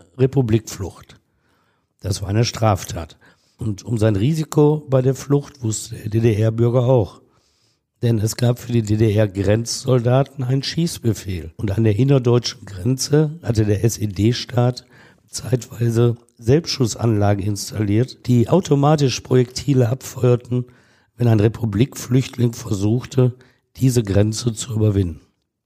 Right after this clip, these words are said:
Und das war die politische Situation, als der D-D-R-Soldat Werner Weinhold, damals also Mitglied der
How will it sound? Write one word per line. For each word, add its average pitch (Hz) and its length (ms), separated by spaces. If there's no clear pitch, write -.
Und 110 120
das 156 180
war 170 80
die 151 80
politische 139 640
Situation, 117 920
als 113 400
der 123 160
D-D-R-Soldat 123 1160
Werner 104 400
Weinhold, 131 720
damals 123 640
also 98 300
Mitglied - 540
der 98 280